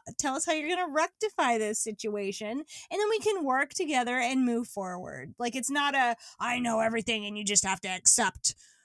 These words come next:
what I'm doing and saying, and you can't have any input at all." Now, you know, children are being allowed to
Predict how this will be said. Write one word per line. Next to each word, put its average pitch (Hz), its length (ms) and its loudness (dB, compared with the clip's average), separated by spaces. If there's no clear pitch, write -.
what 233 200 -2
I'm 220 240 -2
doing 202 500 2
and 190 160 -8
saying, 202 400 0
and 190 100 -10
you 202 140 -10
can't 220 380 -4
have 202 340 0
any 240 280 2
input 226 500 2
at 208 180 0
all." 196 380 2
Now, 226 500 2
you 233 220 -4
know, 202 240 0
children 208 360 -2
are 196 180 -4
being 196 280 0
allowed 185 400 -2
to 196 380 -4